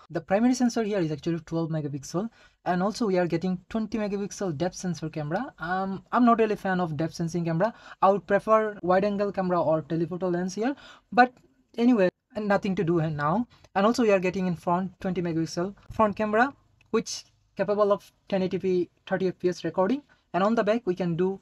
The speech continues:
four K thirty F P S. So the camera is, is still usable, and the camera is pretty snappy. As you can see here, it does work perfectly fine, and it does take pretty good pictures. The camera is, is still pretty much usable, and compared to today's device,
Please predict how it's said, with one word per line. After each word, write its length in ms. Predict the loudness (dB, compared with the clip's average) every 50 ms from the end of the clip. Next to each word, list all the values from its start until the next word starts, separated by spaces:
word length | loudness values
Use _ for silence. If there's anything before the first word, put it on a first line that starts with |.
| _ _ -4
four 200 | -2 0 0 -2
K 200 | -2 -4 -6 -4
thirty 300 | -4 -4 -4 -2 -2 -4
F 120 | -4 -4
P 160 | -4 -4 -4
S. 100 | -4 -6 -10 _ _ _ _ _
So 320 | -2 2 4 4 4 2 2
the 120 | 0 -2 -2
camera 360 | 0 0 2 6 6 6 6
is, 280 | 6 2 0 -4 -8 -10
is 120 | -10 -10
still 300 | -10 -6 -4 -2 -2 0
usable, 480 | 0 0 2 2 2 4 4 2 2 0 0
and 460 | 0 0 2 2 2 0 0 -2 -4 -6 -10 -18 -12 _
the 100 | -4 -4 -2
camera 460 | 0 0 0 4 6 6 6 6 6
is 200 | 4 0 -2 -8
pretty 300 | -4 -2 0 2 2 0
snappy. 420 | 0 0 0 -2 -2 -2 -2 -2
As 100 | -2 0
you 60 | 0
can 140 | 0 -2 -2
see 180 | -2 -4 -2 -2
here, 240 | 0 -2 -2 -4 -6 -8
it 180 | -10 -12 -8 -2
does 400 | 0 0 2 0 0 -4 -6 -6 -4
work 320 | -2 0 0 0 0 -2
perfectly 400 | -6 -4 -4 -6 -4 -2 -4 -4
fine, 480 | -4 -2 -2 0 0 0 0 -2 -4 -6 _ _ _ _ _ -4
and 280 | -2 0 0 0 0 -2
it 120 | 2 6
does 240 | 6 6 6 6 2
take 180 | 0 -2 -2 _ _ _ _ _ _ _
pretty 220 | -8 -8 -6 -6 -4
good 260 | -2 -2 -4 -2 -4
pictures. 360 | -8 -6 -4 -6 -6 -4 -4
The 100 | -4 -4
camera 280 | -2 -2 0 2 2 0
is, 240 | 0 -4 -10 -18 _
is 80 | -18 -18
still 320 | -10 -8 -6 -6 -6 -6 -8 -14 _ _ _ _ _ _ _
pretty 220 | -6 -4 -4 -2 -2
much 280 | 0 0 -2 -2 -4 -4
usable, 520 | -2 -2 0 0 0 2 4 2 2 2 0
and 420 | -4 -2 -2 -2 -4 -4 -4 0
compared 420 | 2 2 2 4 4 4 4 4 4
to 100 | 2 0
today's 300 | 0 0 0 0 0 -2
device, 320 | 0 2 2 2 0 -2